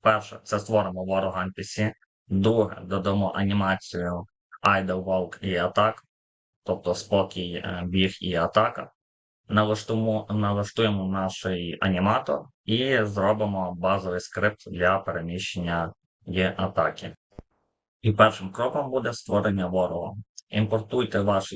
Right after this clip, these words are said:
спрайт ворога, е, в Unity, м, або для початку давайте створимо порожній об'єкт. Так, я зроблю місце.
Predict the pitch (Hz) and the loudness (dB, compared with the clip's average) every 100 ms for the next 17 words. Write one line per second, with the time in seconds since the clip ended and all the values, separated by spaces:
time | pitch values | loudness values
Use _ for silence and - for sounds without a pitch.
0 | 104 - 107 110 98 98 107 131 123 127 | -8 -4 2 2 2 -4 -2 0 -2 -2
1 | 127 - _ _ _ - 104 98 98 95 | -4 -10 _ _ _ 0 0 2 0 0
2 | 95 104 117 135 131 - 139 143 _ - | -2 0 0 0 -4 0 0 -2 _ -8
3 | 107 101 98 95 98 98 - _ _ _ | 0 2 2 2 0 -4 -10 _ _ _
4 | 101 101 101 107 98 90 - 104 98 95 | 0 0 2 2 0 -6 -10 -4 -2 -2
5 | - 104 101 95 95 95 - 92 - 104 | 0 0 0 -6 -2 -2 -2 -8 -4 2
6 | 107 98 95 95 _ 101 104 98 95 98 | 2 2 -4 -10 _ 0 2 2 0 -4
7 | 87 - 98 104 127 151 - - _ _ | -4 -2 -2 2 2 2 -4 -20 _ _
8 | _ _ _ _ - _ _ _ _ _ | _ _ _ _ -20 _ _ _ _ _
9 | _ _ - 104 - 101 107 95 95 110 | _ _ -10 -8 -6 -6 -4 -2 2 2
10 | 127 - 113 | 0 -4 0